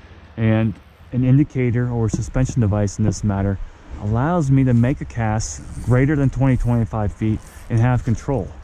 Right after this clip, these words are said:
So again, another reason why you just need to learn how to tight line nymph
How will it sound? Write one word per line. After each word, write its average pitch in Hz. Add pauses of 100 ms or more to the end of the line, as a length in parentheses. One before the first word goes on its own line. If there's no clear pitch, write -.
(420)
So 117
again, 120
another 147
reason 143
why 120
you 120
just 139
need 135 (400)
to 139
learn 120 (400)
how 117
to 104 (280)
tight 147
line 147
nymph 147